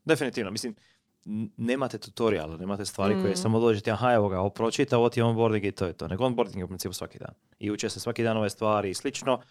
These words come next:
Speaker 1: timovi rade zajedno u principu i onda educiraju jedni drugi.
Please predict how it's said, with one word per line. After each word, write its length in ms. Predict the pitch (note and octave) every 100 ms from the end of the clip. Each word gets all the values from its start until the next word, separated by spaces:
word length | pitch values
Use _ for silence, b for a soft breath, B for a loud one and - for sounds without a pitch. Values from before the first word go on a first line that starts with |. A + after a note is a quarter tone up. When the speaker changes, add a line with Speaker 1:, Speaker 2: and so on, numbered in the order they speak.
| b _
Speaker 1:
timovi 260 | G#2+ G#2
rade 240 | G2+ G2 F#2
zajedno 400 | G2 F#2+ E2+ E2+
u 40 |
principu 480 | F#2+ F2 G#2 G#2 G#2
i 20 |
onda 180 | G2+ F#2+
educiraju 400 | F2 - G2 F2
jedni 220 | F2+ -
drugi. 220 | - -